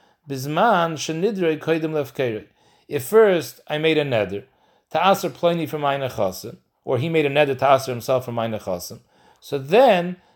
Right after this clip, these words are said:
I can't give it to him through hefker. If the neder was first and then I'm mafker, the hefker doesn't work because it's still considered that he's being koined from me, from the mother. Aval im hoya hefkeroi koidim lenidroi. If the story would have been that first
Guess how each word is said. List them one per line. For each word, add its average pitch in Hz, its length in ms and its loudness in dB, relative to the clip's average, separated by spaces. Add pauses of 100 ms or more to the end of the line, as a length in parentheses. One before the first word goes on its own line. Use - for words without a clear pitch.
(440)
I 139 100 0
can't 185 440 -2
give 240 180 0
it 190 120 4
to 175 80 -4
him 165 60 -6
through 160 200 -2
hefker. 139 440 0
If 110 120 -16
the 127 80 -4
neder 190 340 4
was 147 160 -4
first 196 400 2
and 123 100 -12
then 180 140 2
I'm 202 140 0
mafker, 190 560 0 (300)
the 175 80 2
hefker 214 300 4
doesn't 185 300 2
work 135 240 0
because 139 160 -6
it's 135 80 -12
still 196 140 -2
considered 180 400 -2
that 156 80 -4
he's 139 100 -6
being 143 220 -10
koined 147 460 -2 (460)
from 139 300 2
me, 135 280 -4 (220)
from 123 180 -4
the 127 80 0
mother. 117 320 2 (680)
Aval 131 320 4
im 220 140 -2
hoya 165 400 0
hefkeroi 147 540 -6
koidim 214 440 -2
lenidroi. 110 480 -8 (540)
If 208 160 0
the 196 80 -2
story 214 320 4
would 180 140 0
have 165 100 -4
been 180 180 -4
that 160 240 -8
first 214 600 2